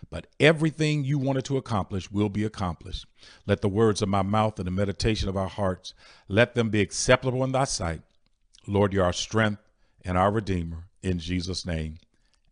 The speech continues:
amen. In the Gospel of Luke, chapter twenty-three, verse thirty-nine, this is from the New King James Version.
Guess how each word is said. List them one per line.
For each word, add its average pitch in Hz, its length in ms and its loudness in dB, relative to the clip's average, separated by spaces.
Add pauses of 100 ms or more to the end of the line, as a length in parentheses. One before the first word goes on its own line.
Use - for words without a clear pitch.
amen. 76 460 -2 (720)
In 101 120 -4
the 101 80 -2
Gospel 113 400 6
of 95 100 0
Luke, 110 340 6 (1120)
chapter 110 320 4
twenty-three, 104 600 2
verse 104 320 -2
thirty-nine, 98 680 -2
this 101 160 -4
is 127 80 -10
from 123 200 -4
the 107 60 0
New 110 160 2
King 107 280 0
James 101 300 2
Version. 87 440 0